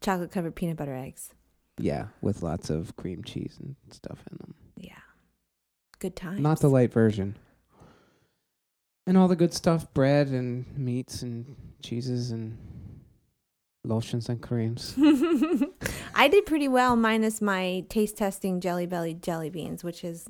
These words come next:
Speaker 1: literally one of my favorite things to do. And I don't, I haven't done that in a long time. Popcorn jelly beans. They're my favorite.
Speaker 2: I unfortunately got a black one of those, which really pissed me off 'cause I put, like, six in my mouth and one of 'em was the black one, and
Speaker 1: Oh,
Speaker 2: it
Speaker 1: it
Speaker 2: just,
Speaker 1: ruined every one
Speaker 2: it
Speaker 1: of 'em.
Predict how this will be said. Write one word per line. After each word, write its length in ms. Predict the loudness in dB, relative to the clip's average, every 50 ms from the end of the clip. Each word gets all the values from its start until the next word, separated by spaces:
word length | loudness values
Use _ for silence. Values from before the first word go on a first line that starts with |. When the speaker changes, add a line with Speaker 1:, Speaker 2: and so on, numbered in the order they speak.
| -12
Speaker 1:
literally 400 | -10 -8 -6 -6 -6 -6 -6 -8
one 180 | -8 -8 -8 -8
of 60 | -8
my 160 | -8 -10 -10
favorite 420 | -8 -8 -8 -8 -8 -8 -10 -10 -12 _ _
things 260 | -12 -12 -12 -12 -14
to 120 | -16 -14 -12
do. 300 | -10 -10 -10 -10 -12 -14 -18 _ -14
And 120 | -12 -12
I 120 | -10 -10
don't, 180 | -10 -12 -12 -12 -8 -4
I 60 | -2
haven't 180 | -2 -2 -2
done 160 | -2 -4 -4 -4
that 120 | -6 -6
in 40 | -6
a 60 | -6
long 260 | -6 -4 -4 -6 -6
time. 300 | -8 -10 -10 -10 -10 -12 -16 -20 -20 -20 -20 -20 -20 -20 _ _
Popcorn 560 | -6 -4 -4 -6 -6 -4 -2 0 2 2 0
jelly 260 | 0 0 -2 -2 -2 -2
beans. 420 | -2 -4 -4 -6 -8 -10 -12 -16 _ _ _ _ _ _ _ _ -20 -20 -20 _ _ _ _
They're 140 | -8 -4 -2
my 160 | -2 -2 -2
favorite. 480 | -4 -4 -4 -4 -2 -4 -4 -6 -8 -12 -18 -20 -20 _ _ -8
Speaker 2:
I 160 | -6 -4 -4
unfortunately 720 | -4 -2 -2 -2 -2 4 6 6 6 6 4 2 2 2 4
got 160 | 4 4 4
a 40 | 2
black 380 | 2 2 2 2 2 0 0 0
one 200 | 0 0 0 0
of 100 | -2 0
those, 340 | 0 0 0 0 -2 -2 -4
which 220 | -4 -4 -4 -2
really 220 | 0 2 2 2
pissed 280 | 2 0 -2 -2 -2 -2
me 80 | -2 0
off 160 | 0 -2 -2
'cause 140 | -4 -2 -2
I 60 | -2
put, 240 | 0 0 0 0 0
like, 180 | 0 -2 -4
six 320 | -4 -4 -2 -2 -2 -4 -6
in 80 | -4
my 100 | -4 -4
mouth 320 | -4 -2 -2 -4 -4 -4 -4
and 120 | -4 -2
one 120 | -2 -2
of 80 | -2 -2
'em 140 | -2 -2 -2
was 160 | -2 -4 -4
the 80 | -6 -6
black 340 | -4 -2 -2 -2 -2 -2
one, 80 | -2 0
and 60 | 2
Speaker 1:
Oh, 340 | 2 2 2 2 2 2 0
Speaker 2:
it 40 | 2
Speaker 1:
it 40 | 4
Speaker 2:
just, 100 | 4 6
Speaker 1:
ruined 260 | 6 6 4 4 2
every 240 | 2 2 2 0 0
one 180 | 0 0 0 0
Speaker 2:
it 40 |
Speaker 1:
of 60 | 0
'em. 60 | 0